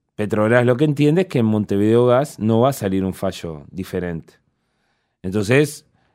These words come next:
¿qué se plantea? Bueno, negociemos el retiro, porque si el Ministerio de Industria no da el aval, no se puede retirar. Entonces, la mejor forma de procesar eso es decir, "Bueno, si no querés que me vaya,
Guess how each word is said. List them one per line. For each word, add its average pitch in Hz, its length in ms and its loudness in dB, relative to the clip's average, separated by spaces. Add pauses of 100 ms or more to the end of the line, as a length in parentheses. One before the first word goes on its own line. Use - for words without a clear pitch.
(420)
¿qué 117 160 2
se 120 160 -2
plantea? 139 460 0
Bueno, 110 260 -4
negociemos 120 560 -6
el 170 60 -4
retiro, 147 420 -2
porque 92 220 -10
si - 160 -18
el 92 40 -10
Ministerio 98 380 -4
de 131 60 0
Industria 131 340 0
no 107 160 2
da 131 120 4
el 139 60 4
aval, 127 520 4 (920)
no 92 120 -6
se - 120 -10
puede 113 300 2
retirar. 80 480 -12 (720)
Entonces, 101 460 2
la 104 180 4
mejor 143 400 4
forma 120 580 4 (440)
de 90 140 -2
procesar 107 560 2
eso 139 400 2
es 139 460 -2
decir, 95 260 -4
"Bueno, 90 400 -2
si - 160 -6
no 110 140 0
querés 117 200 0
que 131 120 -2
me 131 100 0
vaya, 120 460 -2